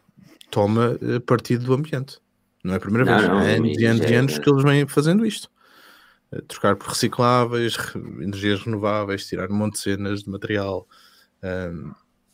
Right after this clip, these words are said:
Speaker 1: acho que a jogada está no MagSafe, aí já estou como o Diogo Santos diz.
Speaker 2: Pois.
Speaker 1: Ahm,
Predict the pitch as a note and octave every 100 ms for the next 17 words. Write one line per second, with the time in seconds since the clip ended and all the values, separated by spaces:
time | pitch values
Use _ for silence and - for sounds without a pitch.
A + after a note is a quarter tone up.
0 | _ _ _ _ _ _ _ - _ -
1 | - C#3+ B2+ C#3+ C#3+ - B2+ B2+ A2+ -
2 | F#2 - A2+ A2 A#2 A#2+ - A2 G#2 G#2
3 | - G#2+ G2+ F2+ - - - A#2 A2+ A2
4 | A2+